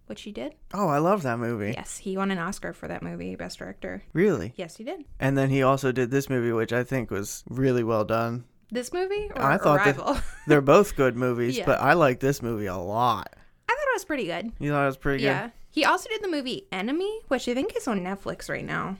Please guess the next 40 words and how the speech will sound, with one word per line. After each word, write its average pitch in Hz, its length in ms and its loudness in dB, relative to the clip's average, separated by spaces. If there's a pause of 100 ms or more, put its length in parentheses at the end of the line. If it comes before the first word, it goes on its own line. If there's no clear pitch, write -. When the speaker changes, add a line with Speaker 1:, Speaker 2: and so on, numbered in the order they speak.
Speaker 2:
Enemy. 123 520 -6 (200)
Speaker 1:
Yeah, 190 260 -4
it's 190 120 -10
been 247 100 -8
on 294 80 -4
my 302 100 -4
list. 196 360 -6
It's 202 160 -8
actually 233 340 -6
Jake 208 200 -8
Gyllenhaal. 190 460 -6 (120)
It's, 196 200 -8
like, 190 200 -6
his, 190 280 -8
like, 196 140 -8 (120)
evil 190 500 -6
twin 208 600 -6 (180)
person 220 800 -6
he 208 180 -12
finds, 202 800 -10
his 196 160 -12
doppelganger. 190 800 -4 (280)
Speaker 2:
Hmm. 156 260 2
Speaker 1:
Um, - 460 -8 (220)
yeah, 202 160 0
I'm 190 80 2
pretty 240 180 0
sure 349 180 -8
that's - 180 -10
on - 120 -8
Netflix. - 400 -10
So - 180 -16 (240)
we 208 80 -6
might 190 100 -6
have 175 140 -12
to 185 100 -16
check 180 240 -10
it 185 80 -4
out. 196 280 -2
But 202 320 -4